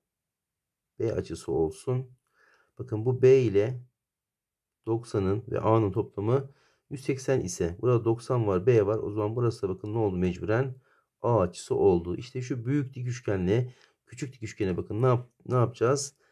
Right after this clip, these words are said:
Birbirine benzerlik kuralına göre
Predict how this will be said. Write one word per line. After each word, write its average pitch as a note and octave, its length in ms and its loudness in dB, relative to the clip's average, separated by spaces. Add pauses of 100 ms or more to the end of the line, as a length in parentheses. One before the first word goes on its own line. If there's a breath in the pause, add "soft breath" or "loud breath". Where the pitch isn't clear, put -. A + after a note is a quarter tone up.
(180)
Birbirine A#2 460 -2
benzerlik G#2+ 640 0 (540)
kuralına F#2 360 2
göre A2+ 400 0